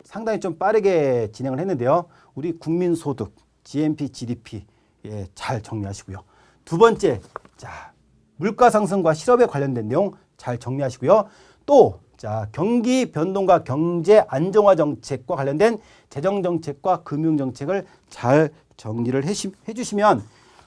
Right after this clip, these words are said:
우리 국민경제 이에서 나올 문제들은 여러분들이 다 쉽게 정리할 수 있습니다. 이렇게 하면 쉽게 나오는데요.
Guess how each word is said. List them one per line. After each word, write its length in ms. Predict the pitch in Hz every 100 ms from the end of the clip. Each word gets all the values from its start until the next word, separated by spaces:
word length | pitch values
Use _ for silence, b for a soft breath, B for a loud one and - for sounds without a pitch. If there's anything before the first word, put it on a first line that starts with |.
| b b b -
우리 580 | 180 214 202 196 185 160
국민경제 640 | 180 214 226 226 202 202
이에서 540 | 156 156 156 180 180
나올 380 | 120 123 151 156
문제들은 560 | 127 120 117 110 151 156
여러분들이 340 | 113 113 147
다 180 | 147 113
쉽게 440 | 113 - - 185
정리할 340 | - 113 120 143
수 100 | 151
있습니다. 480 | 123 131 104 98 87 _ _
이렇게 240 | - 233 240
하면 260 | 220 202
쉽게 260 | - - 226
나오는데요. 480 | 196 120 110 120